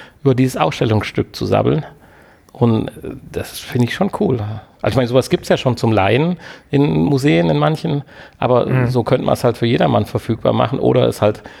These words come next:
Speaker 1: so ein N-F-C-Chip kostet ja auch nicht viel. Du könnt-, könntest da auch, äh, Sehenswürdigkeiten in der Stadt einfach mit, äh,
Speaker 2: Einfach mit
Speaker 1: benageln, weil
Speaker 2: ausstatten,
Speaker 1: du, du
Speaker 2: ja.
Speaker 1: musst ja sonst nichts machen. Du brauchst ja nur den N-F-C-Chip an dem Gerät,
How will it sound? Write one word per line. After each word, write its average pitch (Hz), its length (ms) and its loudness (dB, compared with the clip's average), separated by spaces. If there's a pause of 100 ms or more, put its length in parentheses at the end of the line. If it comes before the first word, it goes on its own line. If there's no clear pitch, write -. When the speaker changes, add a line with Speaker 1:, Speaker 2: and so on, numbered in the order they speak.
(180)
Speaker 1:
so - 100 -2
ein 120 80 2
N-F-C-Chip 127 640 2
kostet - 280 -2
ja - 80 2
auch 110 120 2
nicht 104 140 0
viel. 110 240 0
Du 117 120 0
könnt-, 131 320 -2
könntest 120 320 -2
da 107 80 2
auch, 113 300 0
äh, - 40 -8 (300)
Sehenswürdigkeiten 120 1000 0
in 110 80 -2
der 110 80 2
Stadt - 240 -2
einfach 113 300 0
mit, - 300 -2 (920)
äh, - 120 -2
Speaker 2:
Einfach - 20 2
mit 117 140 -2
Speaker 1:
benageln, 117 540 2
weil 107 100 6
Speaker 2:
ausstatten, 110 220 -4
Speaker 1:
du, 113 60 -8
du 120 80 -4
Speaker 2:
ja. 123 40 2
Speaker 1:
musst 143 180 2
ja 131 120 4
sonst 160 200 0
nichts - 160 -2
machen. 151 220 0
Du 113 60 -2
brauchst 139 200 -2
ja 123 60 0
nur 127 140 4
den 165 160 2
N-F-C-Chip 156 720 -4 (480)
an 117 180 2
dem 107 140 2
Gerät, 107 420 2